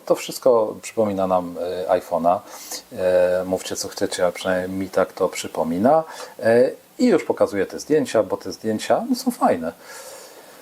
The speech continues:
Zobaczcie sobie, trochę ich, e, narobiłem. Pogoda była różna. Tutaj takie nieszczęście, taki fajny samochodzik i tu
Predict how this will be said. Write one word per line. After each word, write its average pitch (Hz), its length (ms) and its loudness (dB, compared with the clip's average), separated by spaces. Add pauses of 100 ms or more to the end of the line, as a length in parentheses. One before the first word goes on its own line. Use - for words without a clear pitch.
(280)
Zobaczcie - 460 0
sobie, 151 320 4
trochę 113 340 0
ich, - 320 -8
e, 104 260 2
narobiłem. 120 880 2 (800)
Pogoda 104 360 4
była 82 260 2
różna. 110 580 2 (200)
Tutaj - 400 -6
takie - 440 -4
nieszczęście, 135 680 0
taki - 300 -4
fajny 131 340 0
samochodzik 113 640 0
i 110 100 -4
tu 110 200 -6